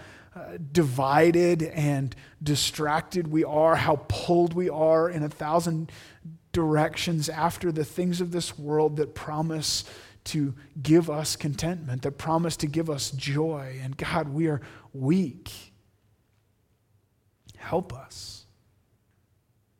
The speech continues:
God, you know, um, that we struggle with discontentment. You know those who are listening right now,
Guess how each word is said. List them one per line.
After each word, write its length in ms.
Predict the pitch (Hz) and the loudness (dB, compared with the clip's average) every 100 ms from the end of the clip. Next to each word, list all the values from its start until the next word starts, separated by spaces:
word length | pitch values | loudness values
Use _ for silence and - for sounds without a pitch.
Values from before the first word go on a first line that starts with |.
| _ - | _ -4
God, 240 | 156 165 | 0 2
you 120 | 175 | 2
know, 460 | 175 170 180 175 151 - - - - | 0 4 4 4 0 -8 -18 -20 -18
um, 200 | 131 - - _ _ _ _ _ | -16 -16 -20 _ _ _ _ _
that 120 | - 151 | 0 0
we 160 | 156 | 0
struggle 520 | 156 - - 180 160 | -2 -4 -2 -2 -2
with 180 | 135 135 | -6 -6
discontentment. 800 | 147 143 - 135 - 151 147 139 | -6 -6 -6 -6 -4 -4 -6 -6
You 120 | 147 | -4
know 320 | 175 170 180 | -2 4 4
those 460 | 156 160 165 165 - | 4 4 6 4 0
who 120 | 165 | -2
are 40 | 151 | -2
listening 440 | 156 170 - 151 | -2 -2 -2 -2
right 260 | 147 165 151 | -2 -2 -2
now, 380 | 151 156 160 | -2 0 0